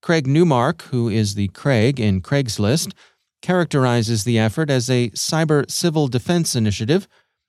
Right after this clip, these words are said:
It will focus on cyber education, cybersecurity career opportunities,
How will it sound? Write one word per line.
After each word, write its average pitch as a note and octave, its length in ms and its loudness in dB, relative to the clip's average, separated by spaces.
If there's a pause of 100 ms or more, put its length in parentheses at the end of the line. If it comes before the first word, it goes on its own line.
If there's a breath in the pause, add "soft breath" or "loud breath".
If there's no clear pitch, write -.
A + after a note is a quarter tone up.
(120)
It A2+ 140 -2
will C3 180 -2
focus C3+ 500 -2
on A#2+ 220 0
cyber B2 420 -2
education, C#3 720 0
cybersecurity A#2+ 960 -2
career B2 380 0
opportunities, B2 800 0